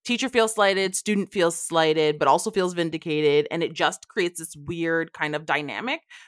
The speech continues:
where then you're really like, "You know what?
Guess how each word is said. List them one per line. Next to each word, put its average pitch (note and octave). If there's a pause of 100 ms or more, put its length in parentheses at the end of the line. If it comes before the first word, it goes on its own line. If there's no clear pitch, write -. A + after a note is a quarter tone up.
(140)
where B3+
then A#3
you're D4+
really G3+
like, C3 (840)
"You G3
know G#3+
what? A#3+